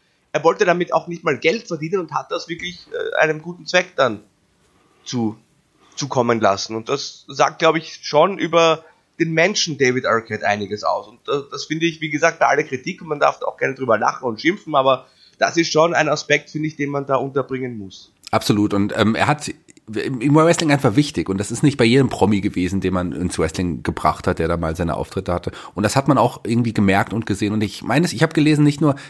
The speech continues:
Speaker 2: der Witwe von, von Brian Pillman, sondern auch der Familie von Owen Hart und auch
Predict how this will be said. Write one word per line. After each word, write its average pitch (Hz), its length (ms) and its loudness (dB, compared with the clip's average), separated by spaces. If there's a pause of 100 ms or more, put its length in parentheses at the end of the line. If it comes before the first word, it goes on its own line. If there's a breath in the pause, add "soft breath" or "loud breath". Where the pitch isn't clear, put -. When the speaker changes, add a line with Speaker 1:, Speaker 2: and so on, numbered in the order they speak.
(100)
Speaker 2:
der 117 100 4
Witwe 160 300 2
von, 120 280 0
von 107 160 0
Brian 107 160 2
Pillman, 135 240 2
sondern 127 200 0
auch 113 120 0
der 120 220 2
Familie 131 320 2
von - 120 -6
Owen 107 260 0
Hart 127 240 0
und 123 120 0
auch 110 160 0